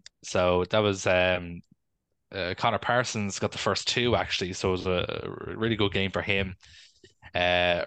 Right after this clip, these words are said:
Ronan Coughlin picked up a third then a couple of minutes later, uh, t-, uh, twenty-three minutes in, we, we were three nil up, so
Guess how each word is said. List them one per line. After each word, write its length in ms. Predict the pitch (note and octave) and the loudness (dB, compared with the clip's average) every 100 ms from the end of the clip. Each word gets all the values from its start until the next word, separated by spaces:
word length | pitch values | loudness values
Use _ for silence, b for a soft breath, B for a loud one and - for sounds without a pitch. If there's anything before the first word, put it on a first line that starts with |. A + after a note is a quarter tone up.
| - | -2
Ronan 240 | A2 G2+ | 0 0
Coughlin 320 | - G2 G#2 | 0 0 0
picked 160 | F#2+ G#2 | -4 -4
up 80 | G#2 | -4
a 40 | |
third 280 | - G#2 G#2 | 0 2 2
then 120 | G2+ | 0
a 40 | F2+ | -2
couple 240 | - F#2+ | -6 -4
of 60 | F#2 | -2
minutes 280 | F2+ F2 | -2 -2
later, 400 | G2 G2 G2 F2 - _ - | 0 2 2 0 -2 _ -4
uh, 380 | F2 E2+ E2+ E2+ - | -2 2 2 0 -4
t-, 100 | - | -10
uh, 220 | - - - | -8 -10 -10
twenty-three 480 | - F#2+ F2 G2 F2+ | -4 -2 -2 0 0
minutes 340 | F2+ F2+ - | 0 -2 0
in, 200 | G2 F#2 | -2 0
we, 140 | F2+ F2+ | -2 -2
we 140 | F2+ | -2
were 80 | F2 | -4
three 280 | - F#2+ F2+ | -2 -4 -2
nil 260 | F2 F2+ G2+ | 0 2 2
up, 140 | G2+ | 0
so 360 | - E2+ E2 | -4 -2 -4